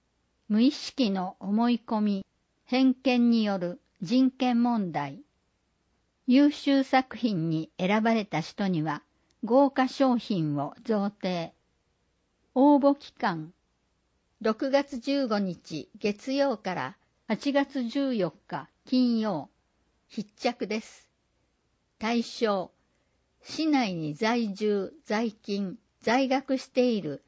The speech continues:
生年月日が平成二十三年四月一日以前の人。市内に事務所などがある事業者。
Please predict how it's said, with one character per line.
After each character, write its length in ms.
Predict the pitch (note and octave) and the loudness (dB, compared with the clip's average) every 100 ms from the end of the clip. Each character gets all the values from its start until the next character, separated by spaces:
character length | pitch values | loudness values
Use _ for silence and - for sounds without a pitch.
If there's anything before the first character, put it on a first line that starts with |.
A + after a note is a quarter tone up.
| _ _ _ | _ _ _
生 320 | - C4 C4+ | 0 2 4
年 320 | C4 C4 B3 | 2 2 0
月 160 | A#3+ A#3+ - | -2 -4 -6
日 140 | F3+ E3+ | -8 -6
が 200 | C3+ - _ _ | -6 -8 _ _
平 220 | B3+ C#4 | 4 4
成 420 | C#4+ - B3+ A#3+ A#3+ | 4 4 4 6 6
二 200 | C4 B3 | 6 6
十 260 | A3+ F3 | 2 0
三 480 | - - G3+ G3 G3+ | -4 -2 0 2 0
年 320 | F3+ D#3+ - _ | 0 -2 -4 _
四 200 | - A3 | -8 -2
月 280 | B3+ C4+ B3 | 0 -2 -6
一 340 | - B3+ B3 | -2 0 0
日 380 | - A#3+ A3 G#3+ | -2 -2 -2 -2
以 60 | A#3+ | 2
前 160 | A#3+ | 2
の 240 | F3+ D3+ D3 | 2 0 -2
人。 360 | - C#4+ A#2 - _ _ _ _ _ _ _ _ _ _ | -6 -10 -10 -10 _ _ _ _ _ _ _ _ _ _
市 280 | - - D4+ | -18 -2 0
内 260 | D4 A#3 F3+ | 2 0 -4
に 320 | D#3 D3+ - G3 | -6 -8 -8 -8
事 140 | A3 | -4
務 160 | A#3 C#4+ | -2 -2
所 200 | - C4+ | 0 -2
な 160 | A#3 | 0
ど 140 | F#3+ E3 | -2 -2
が 160 | D#3 | -2
あ 60 | D#3+ | -4
る 200 | C#3 - G3+ | -6 -12 -10
事 220 | G#3 G3 | -6 0
業 240 | B3+ A3 | 0 0
者。 280 | - - | -4 -10